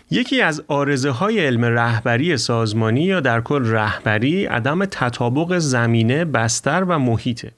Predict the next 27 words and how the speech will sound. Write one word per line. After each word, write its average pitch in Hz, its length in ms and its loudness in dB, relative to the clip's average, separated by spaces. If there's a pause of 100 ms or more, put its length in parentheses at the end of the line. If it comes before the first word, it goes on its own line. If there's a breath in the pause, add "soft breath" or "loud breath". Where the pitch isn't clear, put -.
(440 loud breath)
یعنی 170 200 0
چی؟ 160 380 -2 (360 loud breath)
حتماً 196 240 -2
درباره 214 440 0
کتاب 196 520 -2
هنر 139 380 0
جنگ 151 360 0
یا 175 240 0
هنر 127 340 0
رزم 143 600 0
اثر 139 580 0
سانتزو 120 640 0
شنیدید. 123 540 0 (380 loud breath)
چقدر 240 440 0
از 139 120 0
آموزه 135 460 0
های 131 200 2
این 120 140 2
کتاب 123 420 0
ممکنه 123 340 0
به 120 120 0
شما 120 280 0
در 117 120 2
رهبری 110 560 0
سازمان 107 480 -2
کمک 104 320 -4
کنه؟ 101 340 -6